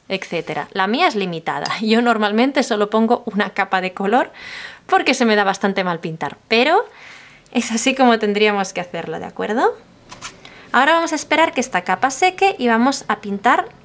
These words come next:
la siguiente. Bien, pues esta primera capa ya ha secado, los destellitos ya nos han secado, así que ahora lo que voy a hacer es un iris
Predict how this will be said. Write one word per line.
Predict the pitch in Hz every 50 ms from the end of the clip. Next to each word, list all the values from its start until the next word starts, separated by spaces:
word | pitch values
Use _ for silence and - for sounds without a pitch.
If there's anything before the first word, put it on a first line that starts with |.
| - -
la | 226 214
siguiente. | - - 214 180 - 240 - - - - - - - - - - - - - - - - - -
Bien, | 233 233 214 196 196
pues | 226 226
esta | 269 269 - 359 359
primera | 330 302 302 285 262 247
capa | - 262 254 254 240
ya | 226 220 208
ha |
secado, | 208 - 214 202 - - 285 320 302 302
los | 262 220 196
destellitos | 202 180 - - 190 196 220 220 226 208 202
ya | 196 190
nos | 185 175 -
han | 190 170
secado, | - - 185 - - 269 311 302 294 349 370 - - - - - - -
así | 233 - - 247
que | 254 247
ahora | 254 262
lo | 262 269
que | 277
voy | 269 285 285
a | 294
hacer | 285 - 339 349 381 381 - - - - - -
es | 247 277 302 - - - - - - - - - - - - - - - - -
un | 220 226 247
iris | 311 349 330 302 330 403 453 - - - - - -